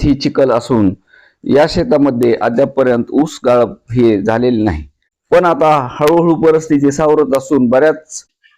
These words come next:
शेतकऱ्यांच्या शेतात आता हळूहळू या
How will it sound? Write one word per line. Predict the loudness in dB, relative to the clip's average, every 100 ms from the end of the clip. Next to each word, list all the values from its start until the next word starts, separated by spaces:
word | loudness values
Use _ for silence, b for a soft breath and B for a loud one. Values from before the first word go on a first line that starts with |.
| -8
शेतकऱ्यांच्या | -4 -2 -2 0 0 -2
शेतात | -2 -2 -2 -2
आता | -2 0 -2 -4 -12 _ _ _ _ -6
हळूहळू | 0 0 0 0 0 -4 -10 b b 0
या | 0